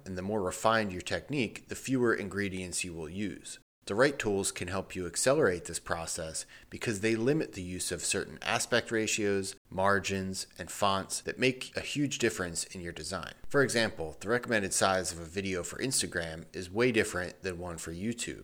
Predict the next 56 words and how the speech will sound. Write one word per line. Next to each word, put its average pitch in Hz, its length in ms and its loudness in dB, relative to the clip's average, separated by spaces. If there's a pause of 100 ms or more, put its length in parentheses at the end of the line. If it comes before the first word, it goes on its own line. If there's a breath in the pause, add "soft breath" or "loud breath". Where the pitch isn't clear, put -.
In 98 100 -4
order 143 180 2
to - 120 -4
make 104 220 0
your 95 100 -2
content 92 500 -4
look - 300 -4
agency 98 520 -2
quality, 98 640 0
it - 80 -4
starts 120 340 4
with - 160 -6
getting 107 280 2
these 98 200 -2
details 95 480 0
right, 90 320 0 (140)
and 90 100 -6
these 123 180 0
tools 117 280 0
can 90 160 -4
help 92 240 -2
do 90 100 -4
this - 200 -6
for 50 160 -10
you. 50 120 -8 (220)
The - 80 0
most 160 260 4
important 113 400 4
thing 139 220 6
here 98 400 2
is 87 220 -4
that 95 260 2
there 92 360 4
are 180 120 2
a 85 60 -2
ton 160 260 4
of 120 100 6
these 98 320 0
out 87 280 2
there. - 260 -8 (120)
If - 140 -8
you 151 120 2
find 120 340 4
one 98 160 4
difficult 92 460 0
to 90 120 -6
use, 90 520 2 (180)
or 87 120 -4
you 95 140 2
don't 110 220 2
like 95 200 4
the 95 80 -4
result, 85 680 4
stop - 400 0
using 101 360 4
it - 140 -12